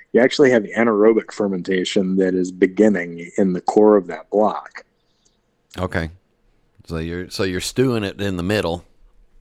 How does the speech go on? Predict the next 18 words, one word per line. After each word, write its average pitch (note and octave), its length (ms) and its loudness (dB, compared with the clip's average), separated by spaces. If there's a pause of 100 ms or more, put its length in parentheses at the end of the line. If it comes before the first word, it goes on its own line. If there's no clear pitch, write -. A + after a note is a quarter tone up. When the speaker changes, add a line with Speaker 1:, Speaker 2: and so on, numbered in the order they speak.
(640)
Speaker 1:
Yep. A#2 260 6 (220)
So F#2+ 80 -6
Speaker 2:
Um, F2+ 80 0
Speaker 1:
you're A2+ 120 4
still, C#3+ 720 4
so - 200 -2
you're A#2+ 180 6
still, D3+ 680 6 (120)
you've A#2 200 -4
got B2 240 0
this A2+ 180 -4
different B2+ 540 0
style A#2+ 600 2
of G#2 100 0
fermentation A2 840 0
that, G2 320 0
that G2+ 220 4
is G2 340 0